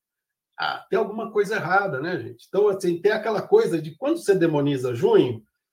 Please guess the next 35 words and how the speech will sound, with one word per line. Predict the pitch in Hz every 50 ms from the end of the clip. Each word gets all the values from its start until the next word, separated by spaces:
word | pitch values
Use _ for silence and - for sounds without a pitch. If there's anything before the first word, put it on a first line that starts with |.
| _ _ _
você | - - - 190
diz | 185 202 415
assim, | 403 381 - 392 170 175
"Olha, | 269 415 175 147 131 - - - _ _ _ _
ou | - 233 277 262 208 160 120 - - _ _ _ _ _ _ _ _ _ -
o | 170 165
P | 175 190 190
T | 190 - 190 190 190 190 170 147 139
e | 143 165
organizações | 175 175 156 170 170 175 160 156 160 151 - 175 165 151 - -
tradicionais | - 196 196 190 - - 196 185 160 151 143 139 131
chamam | - - - 190 214 220 220 190 160 143 135
o | 135 143
ato, | 151 185 202 190 - - - 123 - _ _ _ _ _ _ _ _ _ _ _
ou | - 175
então, | 170 160 - 185 190 190
se | - 196
você | 185 180 180 196 190
sair | 190 - 185 170 170 -
pra | 190 175 165
rua | 160 160 165 165
sem | 165 - 165 160 156 165
isso, | 170 -
você | - 190 190 190
tá | 180 180 180
fazendo, | - 190 170 160 160 160 170 175 170 185 190 - - _ _ _ _ _ _ _ _ _ _ _ _ _ _ -
é, | 147 151 151 143 135 131
sendo | - 196 175 175 185 175
mar-, | 165 165 170 185 196 - -
é, | 156 143 139 139 139 143 - - -
massa | 131 139 156 175 170 196 190
de | 170 170 175
manobra | 175 170 165 165 170 175 185 175
da | 175 170
direita | 170 170 208 202 160 151 147 143 - - 110